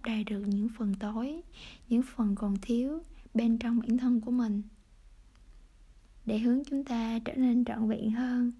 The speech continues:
và hiểu được rằng tình yêu trọn vẹn nó như thế nào. Như vậy thì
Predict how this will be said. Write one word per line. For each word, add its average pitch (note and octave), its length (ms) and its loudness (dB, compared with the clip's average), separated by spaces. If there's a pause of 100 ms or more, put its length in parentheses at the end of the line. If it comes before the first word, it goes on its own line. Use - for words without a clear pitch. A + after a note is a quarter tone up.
(160)
và A3 80 -2
hiểu A3 260 0
được A#3 160 2
rằng G#3 340 -2 (440)
tình G#3+ 220 0
yêu A#3 300 2
trọn G#3+ 200 0
vẹn A3 300 2
nó A#3+ 60 6
như C4 240 2
thế B3 200 0
nào. G#3+ 340 2 (880)
Như B3+ 180 4
vậy A3+ 280 0
thì G#3+ 320 0